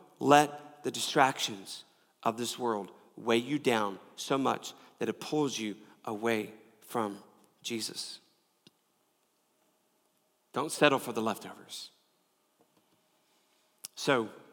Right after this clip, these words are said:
we have the burden of our schedule. We have the burden of distractions. That's a heavy burden. And here's yet another one. We have the burden of worry.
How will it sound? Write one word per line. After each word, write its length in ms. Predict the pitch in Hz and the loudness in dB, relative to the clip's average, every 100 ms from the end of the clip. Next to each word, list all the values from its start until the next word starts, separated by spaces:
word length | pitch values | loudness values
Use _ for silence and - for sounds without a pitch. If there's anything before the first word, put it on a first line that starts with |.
| - _ _ _ _ _ _ _ _ _ _ _ _ _ _ | -20 _ _ _ _ _ _ _ _ _ _ _ _ _ _
we 80 | 127 | 2
have 100 | 139 | 2
the 80 | 123 | 2
burden 380 | 117 139 143 135 | 2 2 2 0
of 80 | 110 | -2
our 80 | |
schedule. 500 | 104 - 131 170 196 190 - - _ _ _ _ - _ _ - | -6 -2 -2 0 -4 -4 -18 -20 _ _ _ _ -20 _ _ 0
We 100 | 139 | 2
have 80 | |
the 80 | 127 | 2
burden 360 | 113 139 147 147 | 2 2 4 2
of 100 | 120 | 0
distractions. 1000 | 120 - - 131 - 180 190 208 - - - _ _ _ | -4 0 4 4 4 0 0 -2 -8 -14 -20 _ _ _
That's 140 | - - | -16 -6
a 60 | |
heavy 280 | 104 110 117 | -2 0 0
burden. 400 | 123 151 139 123 - - _ _ _ _ _ _ _ - - - _ _ | 0 0 0 -4 -12 -20 _ _ _ _ _ _ _ -20 -20 -20 _ _
And 160 | - 113 | -8 -2
here's 440 | 139 139 131 120 | 0 0 -2 2
yet 180 | 135 135 | 2 2
another 280 | 135 131 120 | -2 -2 -2
one. 220 | 104 90 90 - _ - | -4 -8 -12 -20 _ -6
We 140 | 117 | 0
have 200 | 131 127 | 0 0
the 80 | 123 | -2
burden 520 | 110 123 127 135 135 - - _ _ _ _ _ _ _ _ _ | 0 0 2 -2 -6 -14 -20 _ _ _ _ _ _ _ _ _
of 180 | - 107 | -4 -4
worry. 400 | 104 107 95 92 | -2 -2 -4 -8